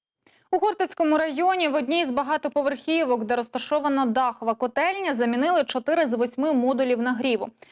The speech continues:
Нове обладнання має прослужити п'ятнадцять років і до того ж не тільки забезпечить мешканців теплом, але й допоможе зекономити кошти на опаленні. Окрім цього, тепловики замінили й розумну систему погодного управління,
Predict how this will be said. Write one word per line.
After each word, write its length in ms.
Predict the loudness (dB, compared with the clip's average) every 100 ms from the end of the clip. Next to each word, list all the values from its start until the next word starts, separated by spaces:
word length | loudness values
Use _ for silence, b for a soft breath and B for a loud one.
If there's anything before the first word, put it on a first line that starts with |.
| B -2
Нове 220 | 2 2
обладнання 600 | 2 0 0 0 0 0
має 240 | 0 0
прослужити 560 | -2 -4 -2 0 0 0
п'ятнадцять 600 | -2 -2 0 0 -2 0
років 440 | 0 2 0 0
і 40 | 0
до 100 | 2
того 300 | 0 0 0
ж 60 | 0
не 120 | 0
тільки 340 | 0 0 0
забезпечить 760 | 0 0 -2 -2 -2 -2 -6 -4
мешканців 640 | -2 -2 -4 -6 -4 -4
теплом, 500 | -4 -4 0 0 0 b b b
але 160 | 2
й 60 | 2
допоможе 500 | 0 -2 0 0 0
зекономити 580 | -2 0 0 0 0 -4
кошти 420 | 0 -2 0 0
на 200 | 2 2
опаленні. 580 | 2 2 0 0 -4 -8 -8 -4
Окрім 260 | -2 0
цього, 240 | 0 -2 -2
тепловики 480 | -2 -2 0 -2
замінили 500 | 0 -2 0 2 2
й 40 | 2
розумну 480 | 0 0 0 -2 -4
систему 680 | -6 -6 -2 -2 0 -2
погодного 560 | -2 0 0 -2 -2 -2
управління, 560 | 0 -2 -2 -2 -2